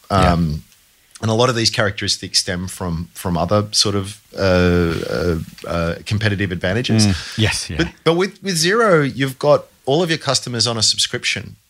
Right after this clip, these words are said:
Speaker 2: And we also know that there's pretty good trapdoor effects in place there as well, that people don't tend to
Speaker 1: Mm,
Speaker 2: switch
Speaker 1: mm,
Speaker 2: accounting
Speaker 1: mm.
Speaker 2: software too much. We also know there's network effects at play there as well.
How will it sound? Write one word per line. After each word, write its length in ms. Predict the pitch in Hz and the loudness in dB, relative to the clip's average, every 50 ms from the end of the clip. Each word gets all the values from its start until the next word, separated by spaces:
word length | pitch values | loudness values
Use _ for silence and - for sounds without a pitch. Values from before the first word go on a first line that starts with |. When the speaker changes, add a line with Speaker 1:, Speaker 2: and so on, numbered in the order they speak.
| _ - | _ -6
Speaker 2:
And 140 | 101 104 110 | -4 -2 0
we 80 | 117 | 0
also 300 | 123 165 160 - - 127 | 0 2 2 2 2 0
know 220 | 117 117 110 110 107 | 0 -2 -2 -2 -2
that 140 | 104 101 - | -4 -4 -4
there's 180 | 101 98 92 - | -4 -4 -4 -4
pretty 280 | - - - 113 104 | -4 -4 -4 -2 -2
good 200 | 92 101 98 85 | -2 -4 -4 -4
trapdoor 500 | - - 113 - - - 110 101 98 92 | -2 -2 -2 -2 -4 -6 -4 -4 -2 -4
effects 520 | 90 - - 117 104 - - - - - - | -4 -4 -6 -6 -2 0 0 2 0 0 -2
in 140 | 107 95 92 | -6 -8 -6
place 360 | - - 101 98 90 - 101 | -4 -2 0 2 2 0 0
there 260 | 98 98 98 95 92 | 0 0 2 2 2
as 140 | 90 87 - | 2 0 0
well, 180 | 113 123 160 170 | 0 0 0 -2
that 100 | 123 92 | -4 -4
people 220 | - - - 107 95 | -2 -4 -4 -2 -4
don't 200 | 101 95 90 85 | -6 -6 -6 -6
tend 160 | - 104 92 | -6 -4 -2
to 60 | - | 0
Speaker 1:
Mm, 80 | 82 - | 0 0
Speaker 2:
switch 240 | - - 87 - - | 0 -2 -6 -8 -6
Speaker 1:
mm, 40 | 87 | -4
Speaker 2:
accounting 300 | 87 101 101 110 113 110 | -4 -2 -2 -2 -2 0
Speaker 1:
mm. 40 | - | 0
Speaker 2:
software 600 | - 117 113 - - - 117 110 107 110 104 87 | 0 0 -2 -4 -4 -4 -2 0 0 0 -2 -2
too 220 | - - - 110 104 | -4 -2 0 2 2
much. 300 | 113 123 123 127 - - - - - - - - | 2 2 2 0 -4 -8 -10 -16 -18 -20 -12 -6
We 100 | 107 117 117 | -2 0 2
also 240 | 113 107 - 113 | 2 2 2 2
know 140 | 104 104 104 95 | 0 0 -2 -2
there's 200 | 92 87 85 90 | -2 -2 -2 -2
network 380 | 98 107 - 107 101 95 - | -4 -2 -2 0 -2 0 -2
effects 500 | 101 - - 107 92 - - - - - - - - - _ _ _ | -4 -4 -2 -4 -2 0 2 2 2 0 -2 -8 -20 -20 _ _ _
at 220 | - 107 104 107 - | 0 0 0 -2 -4
play 360 | - - 104 101 101 101 98 | -2 2 4 4 4 4 2
there 300 | 90 104 101 98 92 90 | 2 2 2 4 2 2
as 200 | 85 - - - | 0 -2 -2 2
well. 420 | 147 147 151 151 147 143 139 135 | 4 6 6 8 6 6 4 0